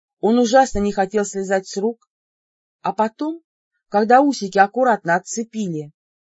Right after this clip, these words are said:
обиженно поник. Наконец огорченно опустил листочки и едва не сбросил жёлтые лепестки. Пришлось поспешно погладить ближайшие листики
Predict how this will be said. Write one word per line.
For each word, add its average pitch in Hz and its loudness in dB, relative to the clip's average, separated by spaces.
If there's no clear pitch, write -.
обиженно 214 -2
поник. 214 -4
Наконец 220 0
огорченно 220 4
опустил 220 -4
листочки 214 -6
и 220 -4
едва 247 2
не 311 2
сбросил 294 -2
жёлтые 285 -4
лепестки. 202 -10
Пришлось 202 -2
поспешно 190 -2
погладить 185 0
ближайшие 185 -2
листики 175 -10